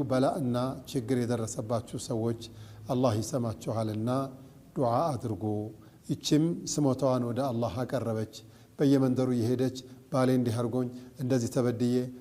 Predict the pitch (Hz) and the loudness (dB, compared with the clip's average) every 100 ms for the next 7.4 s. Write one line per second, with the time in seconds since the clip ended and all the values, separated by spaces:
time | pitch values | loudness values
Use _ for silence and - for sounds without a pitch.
0 | - 143 139 120 107 120 127 143 143 - | -4 2 4 4 0 2 4 4 0 -4
1 | - - - 143 123 151 143 143 165 139 | -14 -16 -6 -2 2 2 2 2 2 2
2 | 131 131 123 123 120 127 - - - - | 4 4 2 2 0 0 -4 -14 -18 -4
3 | 156 135 147 147 165 - 147 139 135 110 | -2 4 6 6 2 0 0 2 2 2
4 | 127 110 - 123 113 - 131 139 - - | -2 -2 -4 -2 -2 0 0 0 -6 -14
5 | - 139 - 127 - 127 117 104 127 - | -4 -4 0 -2 0 -2 -2 0 -2 -2
6 | - - - 254 233 202 160 131 123 113 | -14 -12 2 2 6 6 6 4 2 0
7 | - 123 123 | -4 -2 0